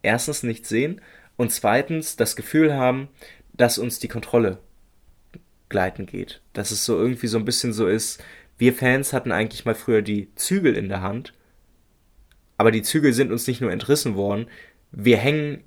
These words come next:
ganz am hinteren Ende des Wagens irgendwie dran und versuchen uns festzuhalten. Und das ist das Problem. Entfremdung, Ohnmacht,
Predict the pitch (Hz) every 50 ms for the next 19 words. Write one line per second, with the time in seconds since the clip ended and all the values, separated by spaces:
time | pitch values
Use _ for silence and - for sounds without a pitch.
0 | _ _ _ _ _ _ _ _ - - 127 123 147 139 - - 117 123 113 123
1 | 135 123 131 120 117 117 - - 120 120 117 117 117 117 117 117 - _ _ _
2 | _ _ _ _ _ - 120 113 - 120 110 107 110 113 107 - 95 98 107 95
3 | 104 110 110 98 101 101 98 98 95 - 104 92 101 95 101 101 104 - - -
4 | 110 - - - 113 107 107 110 - - - 131 120 - - - - - - 113
5 | - 135 120 147 147 147 - 139 - - 123 - - - - 123 104 - 107 110
6 | 107 - _ _ _ _ _ _ _ _ - 110 104 - - - 123 143 165 170
7 | 160 156 151 151 151 151 - - _ _ _ _ _ _ - - 131 143 151 156
8 | 151 143 135 139 139 - - -